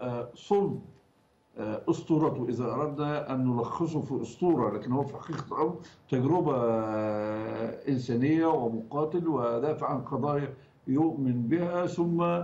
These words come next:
كانت نهايته، نهايته مغتالا في أحراش بوليفيا، آه، تلخيصاً آه، دراماتيكياً مؤثراً للغاية، آه، كأنه المسيح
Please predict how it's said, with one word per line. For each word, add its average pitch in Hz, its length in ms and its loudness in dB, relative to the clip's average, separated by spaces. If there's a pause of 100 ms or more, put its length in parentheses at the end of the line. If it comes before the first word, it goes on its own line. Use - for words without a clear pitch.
(400)
كانت 196 360 0
نهايته، 175 680 2
نهايته 147 840 0
مغتالا 135 720 2
في 104 240 -6
أحراش 160 360 -4
بوليفيا، 170 580 -2 (400)
آه، 120 400 -4 (160)
تلخيصاً 156 680 2 (420)
آه، 110 1700 0
دراماتيكياً 147 1080 4 (360)
مؤثراً 151 520 2
للغاية، 151 720 2 (460)
آه، 120 100 -4
كأنه 170 720 0
المسيح 127 960 0